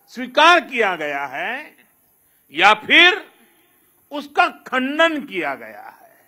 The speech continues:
लेकिन भारत एक ऐसा देश है जिसके मनीषियों ने ज्ञान को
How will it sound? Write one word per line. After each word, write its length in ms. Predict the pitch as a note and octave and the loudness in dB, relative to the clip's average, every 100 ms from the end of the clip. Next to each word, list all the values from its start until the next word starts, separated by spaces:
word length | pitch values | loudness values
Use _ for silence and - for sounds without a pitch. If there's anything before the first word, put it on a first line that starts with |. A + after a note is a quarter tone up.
| _ _ _ _ _ _ _ _ _ _ _ _ _ _ _ _ | _ _ _ _ _ _ _ _ _ _ _ _ _ _ _ _
लेकिन 440 | - F3+ - A#3 G#3+ | -8 -6 -6 -8 -10
भारत 800 | C#3+ - C3 C#3+ F3 C4+ E4 E4 | -14 -18 -8 -2 4 6 4 4
एक 240 | E4 - | 0 2
ऐसा 360 | C4+ B3+ A#3 A3+ | -2 0 0 -2
देश 420 | E3 F3+ G3 - | 0 -4 -4 -8
है 480 | C#3+ B2 C#3+ G#3 _ _ _ _ _ _ _ _ _ _ _ _ _ _ _ _ _ | -12 -12 -14 -18 _ _ _ _ _ _ _ _ _ _ _ _ _ _ _ _ _
जिसके 840 | - G#3+ - _ G#3+ A3 A3 G3+ F3 | -12 -12 -12 _ -2 0 0 -2 -8
मनीषियों 600 | F3+ G#3+ A3 - A3+ A3+ | -4 -4 -4 -8 -8 -6
ने 440 | A#3 G#3+ E3 _ _ _ _ _ _ _ _ _ _ _ _ _ _ G#2 G2+ | -6 -8 -12 _ _ _ _ _ _ _ _ _ _ _ _ _ _ _ _
ज्ञान 400 | C#3 D#3+ F#3+ A3+ | -6 -2 0 -2
को 580 | A#3 A#3+ A3+ F3+ F3 G#3 | -2 2 4 4 0 -6